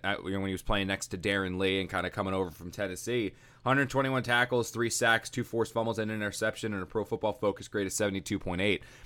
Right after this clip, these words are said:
That's an above-average starter in the N F L. That's a good starter in the N F L, and that Jets defense was not very good. So he was somebody that, that the Jets wanted for a reason. He was somebody the Jets coveted for a reason. They were probably gonna let him go just because they didn't wanna pay him.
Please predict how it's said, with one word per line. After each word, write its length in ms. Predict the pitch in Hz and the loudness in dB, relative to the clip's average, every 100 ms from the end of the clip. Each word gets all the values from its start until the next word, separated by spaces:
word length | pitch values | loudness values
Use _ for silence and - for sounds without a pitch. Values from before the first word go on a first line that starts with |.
| - | 0
That's 220 | 123 147 | 6 6
an 40 | 208 | 6
above-average 540 | 170 135 143 147 131 | 8 8 10 8 8
starter 400 | - 117 135 98 | 6 8 8 6
in 100 | 82 | 2
the 100 | 98 | 0
N 80 | 98 | 0
F 120 | 92 | 2
L. 140 | 101 92 | 2 4
That's 180 | 104 | 2
a 40 | 135 | 2
good 220 | 104 143 | 4 4
starter 300 | - 113 98 | 6 4 4
in 60 | 95 | 0
the 100 | 92 | -2
N 100 | 90 | -2
F 80 | |
L, 140 | 92 92 | 0 2
and 80 | 101 | 2
that 140 | 127 | 2
Jets 240 | 135 120 | 4 2
defense 440 | - 117 120 110 - | 2 0 4 2 2
was 140 | 98 | 0
not 160 | 104 101 | 0 2
very 240 | 98 95 | 4 4
good. 380 | 82 101 113 80 | 4 4 4 2
So 280 | - 101 95 - - - | 2 2 2 -4 -20 -6
he 220 | - 156 | 4 4
was 420 | 185 165 165 147 | 6 8 8 6
somebody 460 | 117 - 147 143 135 | 2 2 2 4 2
that, 340 | 127 123 - | 4 2 0
that 240 | 117 113 - _ _ | -2 -2 -2 _ _
the 120 | 104 107 | -10 -2
Jets 280 | 120 131 | 2 2
wanted 420 | 98 107 123 127 113 | 0 2 2 2 0
for 140 | 110 | 0
a 20 | |
reason. 280 | 101 98 104 | 2 0 -2
He 40 | 117 | -2
was 100 | 104 | -2
somebody 200 | 117 110 | -2 -2
the 100 | 107 | 0
Jets 220 | 104 95 | -2 -2
coveted 360 | 110 107 107 | -4 -2 -2
for 140 | - 101 | -2 -4
a 20 | |
reason. 280 | 92 92 107 | -4 -4 -4
They 60 | |
were 60 | 104 | -4
probably 380 | - 127 135 151 | -2 0 2 2
gonna 160 | 143 | 2
let 160 | 107 113 | 2 2
him 100 | 104 | 2
go 240 | 101 117 | 4 4
just 220 | 101 110 - | 4 -2 -2
because 260 | - 110 | 0 0
they 120 | 101 | 0
didn't 300 | 92 107 104 - | 0 0 -2 -4
wanna 260 | 95 101 95 | 0 0 0
pay 200 | - 110 | -2 -4
him. 180 | 104 | -4